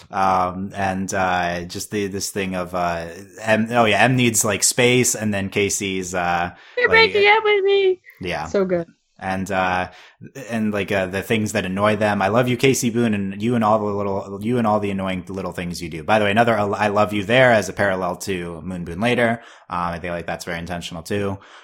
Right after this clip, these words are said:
Speaker 1: Um, and then, uh, it's all the things Em does that annoys him, which I thought
Speaker 2: That was
Speaker 1: was
Speaker 2: really funny.
Speaker 1: Yeah. And then, uh,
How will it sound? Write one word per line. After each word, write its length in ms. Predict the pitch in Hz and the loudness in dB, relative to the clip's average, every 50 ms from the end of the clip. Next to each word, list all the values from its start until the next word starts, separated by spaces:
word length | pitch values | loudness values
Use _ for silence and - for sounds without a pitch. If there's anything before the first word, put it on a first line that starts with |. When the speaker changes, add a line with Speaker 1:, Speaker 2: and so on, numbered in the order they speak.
| _ _ | _ _
Speaker 1:
Um, 540 | - 92 92 90 90 87 87 87 87 90 90 | -6 -2 0 2 2 2 0 0 -2 -6 -8
and 200 | 90 92 92 92 | -8 -8 -6 -4
then, 300 | 92 98 95 95 92 92 | -2 0 0 0 -2 -2
uh, 600 | 92 90 90 87 87 87 85 85 85 85 85 85 - - - - | -2 -2 0 0 0 -2 -2 -4 -6 -8 -8 -10 -12 -16 -20 -16
it's 240 | - 127 110 - 95 | -14 -14 -12 -8 -2
all 160 | 101 110 104 | 0 0 0
the 60 | 98 - | 0 -2
things 260 | - 107 101 95 92 | -4 -4 -2 -2 0
Em 220 | 107 123 165 180 | 2 2 4 6
does 260 | 139 131 117 110 98 | 6 6 6 4 4
that 100 | 107 107 | 0 -2
annoys 300 | 104 101 104 101 98 90 | -2 0 0 -2 0 0
him, 460 | - 147 185 151 104 95 101 110 123 - | 2 4 4 4 4 2 0 -2 -4 -6
which 180 | - 104 92 - | -8 -8 -6 -4
I 40 | 95 92 | -2 0
thought 80 | 240 | 4
Speaker 2:
That 100 | 208 220 233 | 4 6 6
was 80 | 233 | 4
Speaker 1:
was 80 | - 220 | 4 4
Speaker 2:
really 220 | 208 196 180 175 | 4 2 2 0
funny. 400 | - 170 156 147 147 147 165 175 - _ _ - | 0 -4 -6 -4 -4 -6 -8 -8 -12 _ _ -10
Speaker 1:
Yeah. 380 | 185 90 87 80 78 82 82 85 - | -6 -4 -4 -4 -4 -6 -8 -10 -10
And 180 | 90 90 90 | -10 -8 -6
then, 240 | 87 87 87 87 87 | -6 -4 -4 -4 -6
uh, 380 | 85 85 85 87 85 85 82 | -6 -4 -4 -4 -6 -6 -8